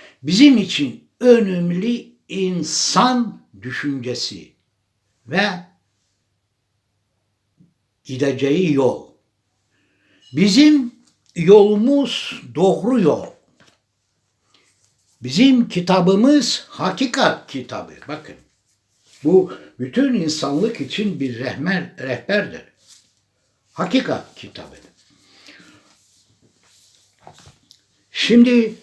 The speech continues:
bakın, Tengricilerin, e,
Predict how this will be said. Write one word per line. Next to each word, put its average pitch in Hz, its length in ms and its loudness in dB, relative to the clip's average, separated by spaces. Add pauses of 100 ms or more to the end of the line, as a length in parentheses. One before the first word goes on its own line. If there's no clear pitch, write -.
(160)
bakın, - 380 -2 (760)
Tengricilerin, 202 1400 2 (1400)
e, 127 300 -4